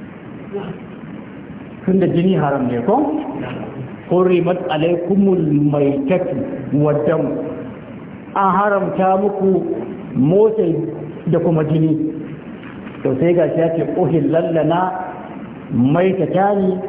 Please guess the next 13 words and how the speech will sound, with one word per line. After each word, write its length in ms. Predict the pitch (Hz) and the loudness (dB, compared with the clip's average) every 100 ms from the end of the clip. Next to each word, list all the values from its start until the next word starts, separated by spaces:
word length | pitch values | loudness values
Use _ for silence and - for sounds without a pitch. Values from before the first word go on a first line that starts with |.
| - - - - - - - | -8 -12 -14 -14 -14 -16 -4
wa 180 | - 160 | 0 2
damani." 460 | 151 127 117 117 - - - - - - - - - - - - | 2 0 0 -2 -2 -6 -8 -10 -12 -14 -14 -16 -16 -16 -8 0
An 140 | 165 | 2
halatta 480 | 180 190 165 170 175 | 4 2 2 2 2
mana 200 | 196 180 | 2 2
nau'in 380 | 160 185 190 185 | 2 2 0 0
motsa 520 | 151 170 185 - 156 | 2 4 2 2 0
biyu 200 | 139 196 196 196 - - - | 4 4 4 0 -4 -10 -6
da 80 | 123 | -4
kuma 280 | 151 160 156 | 0 2 4
nau'in 500 | 156 160 165 160 139 | 4 2 0 0 2
jini 320 | 131 131 127 123 | 2 2 2 2
biyu. 180 | 131 | 0